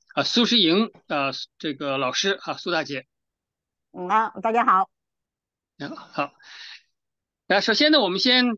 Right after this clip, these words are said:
Speaker 1: 啊，谈一谈最近的一些时事哈。那么第一呢，是这个，今天是三月十号，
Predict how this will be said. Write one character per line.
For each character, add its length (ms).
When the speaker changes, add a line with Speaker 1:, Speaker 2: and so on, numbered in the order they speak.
Speaker 1:
啊， 180
谈 200
一 20
谈 300
最 160
近 180
的 60
一 140
些 260
时 180
事 240
哈。 240
那 100
么 60
第 160
一 80
呢， 120
是 220
这 160
个， 140
今 180
天 160
是 160
三 300
月 160
十 240
号， 240